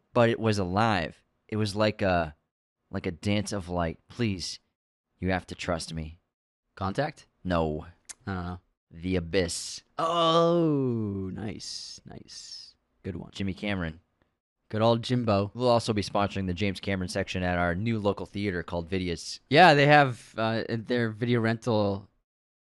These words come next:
Speaker 2: store, they're gonna have a James Cameron section, and it's gonna say on a plaque,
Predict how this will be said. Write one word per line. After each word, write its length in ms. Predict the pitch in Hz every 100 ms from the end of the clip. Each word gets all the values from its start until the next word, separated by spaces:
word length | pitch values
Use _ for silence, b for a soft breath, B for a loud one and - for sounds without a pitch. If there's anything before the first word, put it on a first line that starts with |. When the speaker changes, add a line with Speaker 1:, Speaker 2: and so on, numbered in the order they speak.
| _ -
Speaker 2:
store, 500 | - - 151 120 101
they're 140 | 104
gonna 140 | 107
have 220 | 107 101 92
a 100 | 90
James 340 | - 113 104
Cameron 320 | - 139 131
section, 480 | - 101 - - 95
and 100 | 95
it's 140 | 90
gonna 220 | - 101 92
say 340 | - 104 95
on 80 | 92
a 60 |
plaque, 440 | 90 - 104 95